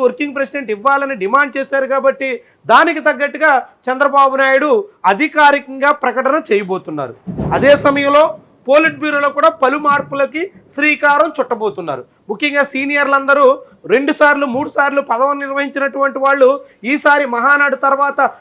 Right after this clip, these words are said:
పక్కకు తప్పుకోవలసి వచ్చింది అంటూ ఇప్పటికే నారా లోకేష్ వెల్లడించారు.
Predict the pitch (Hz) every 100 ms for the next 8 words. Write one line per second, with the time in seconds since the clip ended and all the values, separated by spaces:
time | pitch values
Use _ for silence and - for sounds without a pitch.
0 | - 240 240 285 277 247 240 285 285 277
1 | 285 262 277 - - 254 254 285 156 -
2 | _ - 233 254 330 370 262 - - 208
3 | - 302 294 294 269 269 269 269 269 277
4 | 285 240 214 196 170 156 127